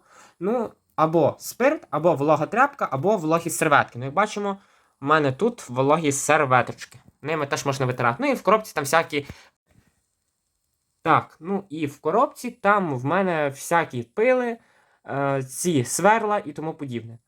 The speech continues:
Ну і заодно, е, ці щупи від Аторча. Також це моя навчальна робоча зона.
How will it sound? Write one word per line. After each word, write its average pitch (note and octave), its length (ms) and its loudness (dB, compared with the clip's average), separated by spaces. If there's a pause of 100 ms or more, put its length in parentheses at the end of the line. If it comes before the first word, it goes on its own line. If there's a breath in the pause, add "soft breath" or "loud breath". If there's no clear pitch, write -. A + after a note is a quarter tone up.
(140)
Ну A3 120 0
і - 120 -2
заодно, D#3+ 600 4 (100)
е, C#3 140 -12
ці D3 240 -16
щупи F#3 380 -4
від F3 260 -4
Аторча. C#3+ 500 2 (360 loud breath)
Також A#3+ 400 2
це G3 180 0
моя F3+ 480 2 (100)
навчальна D#3+ 540 0
робоча D#3+ 380 -2
зона. B2+ 460 -2